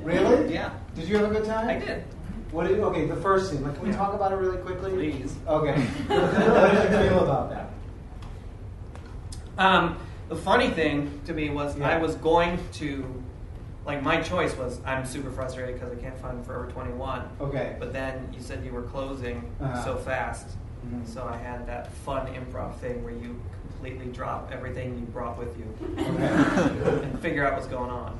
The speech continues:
Speaker 1: Okay. I have a question for me is, like, do you think it would have, I, I, as I look back on that scene, keep heightening, like, I have to get you out of there? 'Cause I was agreeing, I, I kind of was, was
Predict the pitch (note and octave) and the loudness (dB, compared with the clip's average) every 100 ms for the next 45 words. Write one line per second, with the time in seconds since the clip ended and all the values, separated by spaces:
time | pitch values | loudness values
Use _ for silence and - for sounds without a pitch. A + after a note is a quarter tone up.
0 | - C3 C3+ - - - - - D3+ G#3 | -6 -4 -4 -6 -8 -12 -12 -6 2 4
1 | B3 C4 G#3+ G3+ F3+ D#3+ E3 F#3 F#3+ D3 | 6 4 2 2 0 -2 0 2 2 4
2 | C#3 C3 - C3+ F#3+ G3+ A3+ - G3 F#3 | 2 2 -2 -4 -4 -2 4 4 4 2
3 | F3 - - - D#3+ D#3+ F3 - F3+ D#3+ | 2 0 -4 -4 -4 -2 -2 -4 -4 0
4 | D#3+ D#3 E3 D#3+ D3+ D3+ C#3+ - D#3 C#3+ | 2 2 0 2 2 2 0 -2 -2 -2
5 | - - - G#3 G3+ - F3 F3 F#3 F3+ | -4 -8 0 2 2 0 2 2 2 0
6 | F3 D#3 D3+ C#3+ D3 - C#3+ C3+ C3 B2+ | 0 0 0 0 -2 -2 -4 -2 0 0
7 | C#3 F3 G3+ - - - - - - - | 0 -2 -2 -4 -6 -10 -10 -10 -10 -12
8 | - - - - - - E3+ E3+ E3 D3+ | -12 -12 -12 -12 -10 -2 4 6 4 2
9 | C#3+ D#3+ F#3+ G3 E3+ D#3 G3+ - F3+ F3+ | -2 -2 -2 0 0 0 0 -2 -2 0
10 | D#3+ D3 D#3 D3+ D3 C#3 | 0 -2 -2 -2 -2 -4